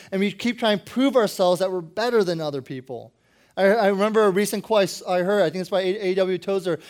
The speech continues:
He said, "Stop comparing yourself with other people, start comparing yourself with the Word of God." Thirdly, we fall into the trap of wanting to gain a reputation. There's a temptation to seek power, position, respect, or whatever in the church.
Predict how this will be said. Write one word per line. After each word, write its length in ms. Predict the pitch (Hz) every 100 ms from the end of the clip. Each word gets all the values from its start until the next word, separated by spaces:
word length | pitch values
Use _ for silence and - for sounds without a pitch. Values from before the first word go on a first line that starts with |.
| -
He 60 | 202
said, 240 | 214 165
"Stop 320 | - 233 269
comparing 380 | 262 240 240 247
yourself 340 | 233 240 220
with 100 | 220
other 200 | 208 196
people, 340 | - 196 180 196
start 240 | 214 202
comparing 340 | 214 185 202 190
yourself 360 | 170 185 165
with 80 | 165
the 80 | 135
Word 100 | 139
of 100 | 120
God." 360 | 127 113 104 _ _ _ _ _ _ _ _ _ _ _ _ _ _ _ _ _ _ _ _ _ _ _ _ -
Thirdly, 400 | 214 240 226 208
we 120 | 208
fall 280 | - 233 240
into 140 | 226
the 80 | 220
trap 340 | - 220 220
of 120 | 208
wanting 380 | 170 196 214 214
to 100 | 214
gain 260 | 165 190 202
a 40 |
reputation. 840 | 202 196 202 214 226 247 196 135 110 _ _ _ _ -
There's 320 | 160 220 240
a 120 | 240 208
temptation 720 | - 233 220 226 254 247 208
to 140 | 196
seek 360 | - 247 220 -
power, 380 | 190 202 226
position, 560 | 220 208 147 196 202 214
respect, 480 | 185 - 214 208 208
or 60 |
whatever 360 | 180 190 214 202
in 200 | 202 196
the 80 | 196
church. 420 | - 240 214